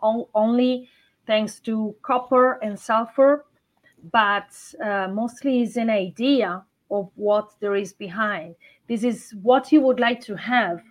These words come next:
a wine or a product without low sulfites added, without any animals preservatives. Uh, for example, as we, we are speaking about wines, we do not clarify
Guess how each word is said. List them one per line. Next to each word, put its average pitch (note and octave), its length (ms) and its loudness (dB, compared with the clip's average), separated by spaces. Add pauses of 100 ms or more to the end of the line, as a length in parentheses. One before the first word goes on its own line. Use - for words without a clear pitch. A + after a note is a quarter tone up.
(180)
a G#3 60 2
wine A#3 680 0
or G#3 180 0
a G3+ 80 -2
product - 760 -4
without F3+ 760 -4 (380)
low G#3 640 -2 (240)
sulfites G#3+ 840 -4 (160)
added, G3 480 -4 (300)
without F#3+ 600 0 (140)
any A#3 560 -2
animals G#3+ 540 -4
preservatives. G3 1120 -6 (380)
Uh, G3 180 -4
for G#3 120 -10
example, A3 600 -4
as G#3+ 400 -2
we, G#3 320 -8
we F#3+ 120 -2
are F#3 80 -4
speaking A3+ 360 -6
about F#3 340 -2
wines, A3 400 2
we A3 140 -2
do A3 140 -4
not A#3 260 0
clarify G#3 680 -2